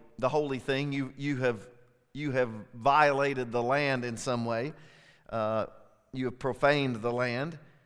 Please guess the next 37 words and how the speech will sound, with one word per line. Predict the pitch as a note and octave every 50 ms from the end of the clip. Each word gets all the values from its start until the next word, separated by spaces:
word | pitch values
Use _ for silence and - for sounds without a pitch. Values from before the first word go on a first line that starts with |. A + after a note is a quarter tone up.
| _ _ - -
I | A#2
mean, | B2+ C3 C3 A#2 -
look, | C#3 D3 C#3+ C#3+
look | - D#3 D3+ D#3
at | D#3 C3+
how, | C3 D3+ C#3 C#3 C3+ C3 B2+ B2+ - - A#2 B2 A2+ A2 G#2+
um, | G2 F2 - - - _ _ _ _ -
he | C#3+ C#3 D3+ C#3
words | B2 B2+ D3 D#3 D#3+ D3+ A#2 G2+
this. | A2+ A#2 A2+ B2 D3+ - - - - - - - _ _ _ _ _ _
He | - C3
says, | B2 - C#3 C3+ B2+
"Judah's | A2+ A2 C#3+ D#3 D3+ C#3+ C3+ A#2
been | A#2+ C#3+ C3+ B2+
faithless. | - - D3 C#3+ C#3+ C#3+ - C3 C#3 D#3 - - - - - - -
An | B2+ C3+
abomination | C3+ A#2+ D3 D3 D3 C#3+ C#3 C#3+ D3 D3 C3+ - C#3+
has | C#3 C3+ A#2+
be-, | - C3+ B2+ - - B2+ - C3
been | C3+ C#3
committed | C3+ C#3 D3+ C#3 C#3 C3 B2+ A2+
in | B2 C3 C3
Israel | C3 C#3 C#3 C3 D3 C3+ C3
and | C3+ C3+ C3 C3
in | B2+ A#2+
Jerusalem." | A2 B2+ B2+ C#3 C#3+ C3+ C#3 A2+ A2 A2 A#2+ C3+ C3+ - - - _ _ _ _ _ _ _ _ _ _ _ _ -
I | -
mean, | D3+ D#3 D3+
this | E3+ G3 F#3+ F3+
is | D#3+ C3
the | C3+ C#3+
land | C#3 C#3+ D3 D3+ C#3+ C3+
that | C3+ B2+
God | C3 C#3+ C#3+ C#3 C3+ B2+
had | C#3 C#3 C#3+
given | F#3+ G#3 E3+ C#3+ A2+
them. | G2+ G2 F2+ D#2 E2